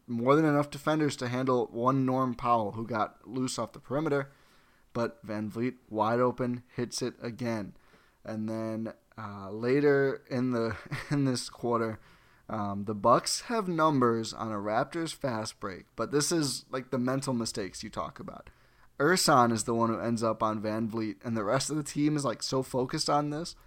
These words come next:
Two passes later, Kawhi gets a wide open three on the wing. Like, these are the kind of plays where if you let up one of these in a crucial moment, it's like, "Oh, that stinks. We really need to lock down." You cannot give up,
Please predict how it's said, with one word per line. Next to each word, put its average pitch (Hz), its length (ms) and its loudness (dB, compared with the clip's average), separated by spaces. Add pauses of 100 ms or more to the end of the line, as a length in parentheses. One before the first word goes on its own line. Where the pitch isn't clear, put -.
(300)
Two 170 180 2
passes 135 480 2
later, 117 300 4
Kawhi 113 460 0
gets 101 200 -8
a 104 40 -4
wide 101 220 0
open 90 300 -10
three 65 200 -12
on 104 140 -10
the 104 60 -8
wing. 71 280 -10
Like, 127 280 0 (480)
these 185 420 0
are 220 40 2
the 196 100 0
kind 151 260 0
of 143 80 -4
plays 117 420 0
where 107 260 -4
if 107 240 -10
you 170 140 2
let 147 200 6
up 127 200 0
one 139 320 6
of 147 160 6
these 110 380 0
in 113 140 -6
a 110 60 -6
crucial 123 400 -4
moment, 104 360 -4
it's - 100 -14
like, 123 140 -6
"Oh, 117 160 2
that 117 180 0
stinks. 110 360 -4
We 110 60 -10
really 117 260 0
need 113 160 0
to 107 160 -2 (400)
lock 107 300 -2
down." 104 320 -4 (340)
You 135 180 2
cannot 127 500 2
give 120 180 2
up, 107 260 0